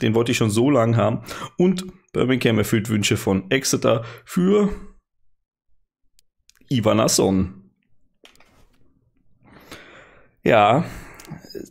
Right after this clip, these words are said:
Tut mir immer noch ein bisschen weh. Ich hab da auch mit unserem Chairman, mit dem Dago, <laughs> eifrig gewhatsappt und ihm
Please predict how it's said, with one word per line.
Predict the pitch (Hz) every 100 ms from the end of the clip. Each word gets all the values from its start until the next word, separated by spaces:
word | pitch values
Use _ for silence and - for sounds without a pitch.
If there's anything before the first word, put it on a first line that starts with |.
| -
Tut | 220 247
mir | 233
immer | 202 190
noch | 196 190
ein | 175
bisschen | 180 165 123
weh. | 135 185
Ich | 139
hab | 120
da | 127
auch | 110 127 139 -
mit | 123 120
unserem | 117 113 -
Chairman, | - 123 151 117 120
mit | 117
dem | 107
Dago, | 110 110 127 110 117 117 - -
<laughs> | - -
eifrig | - - 107 156 - 123 127 - - - -
gewhatsappt | - 110 107 123 - - 160 - - -
und | 123 110 110
ihm | 110 110 110